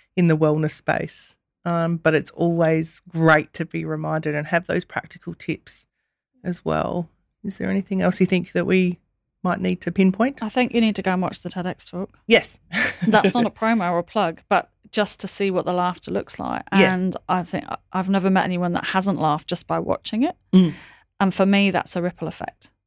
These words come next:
Speaker 1: Yeah, definitely.
Speaker 2: So if you, and I had a guy watch it the day with his seven-year-old daughter and phone me to say, "Wow, we really needed that." They're in
Speaker 1: Yeah.
Speaker 2: the Philippines having a tough time and they just phoned. So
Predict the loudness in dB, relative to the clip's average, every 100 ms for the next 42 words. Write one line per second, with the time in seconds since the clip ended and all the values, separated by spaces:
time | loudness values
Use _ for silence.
0 | _ _ _ _ 6 6 6 2 -4 -6
1 | -8 -8 -10 _ -4 -2 0 -2 -4 -2
2 | 0 0 0 -2 -2 0 0 0 0 2
3 | 2 0 -2 -4 -2 0 0 -2 -4 -6
4 | -8 -14 _ -10 -6 -4 -2 -4 -2 0
5 | 0 -2 -4 -6 -4 0 0 -2 -6 -6
6 | -4 -4 -4 0 0 0 -2 -2 0 0
7 | 0 0 -2 -4 -4 -4 -4 -2 2 4
8 | 4 4 2 -4 -6 -6 -10 -16 _ _
9 | _ -4 -2 -2 -4 -6 -4 -2 -2 -4
10 | -6 -10 -8 -6 -6 -8